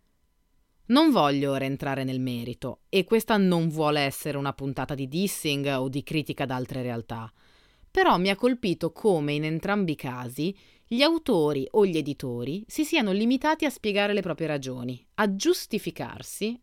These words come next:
ancor prima di chiedere scusa alle parti offese, nello specifico alle persone transessuali e asessuali.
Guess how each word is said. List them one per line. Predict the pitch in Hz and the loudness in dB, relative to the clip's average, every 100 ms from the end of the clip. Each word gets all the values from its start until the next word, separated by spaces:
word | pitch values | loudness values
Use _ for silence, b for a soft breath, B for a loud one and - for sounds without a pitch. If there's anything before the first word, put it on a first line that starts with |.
| - | -4
ancor | 240 269 - 320 - | 0 0 0 -2 -2
prima | - 311 | -2 0
di | 311 240 | 0 0
chiedere | 226 196 196 | 0 0 -2
scusa | 185 - 214 202 | -6 -8 -4 0
alle | 208 180 | 0 0
parti | 156 147 156 | -4 -6 -10
offese, | - - 127 120 135 139 _ _ - | -10 -8 -8 -8 -10 -12 _ _ -4
nello | 185 180 | 0 0
specifico | 180 302 - 190 - 139 175 - | -2 -4 -6 -8 -10 -8 -8 -6
alle | - 160 | -2 -2
persone | 156 160 - 147 | -2 -8 -6 -6
transessuali | 139 160 151 151 - 233 131 117 113 _ | -6 -6 -8 -10 -8 -4 -4 -6 -12 _
e | 175 | -4
asessuali. | 135 - - 127 117 - 120 | -4 -8 -10 -10 -10 -12 -14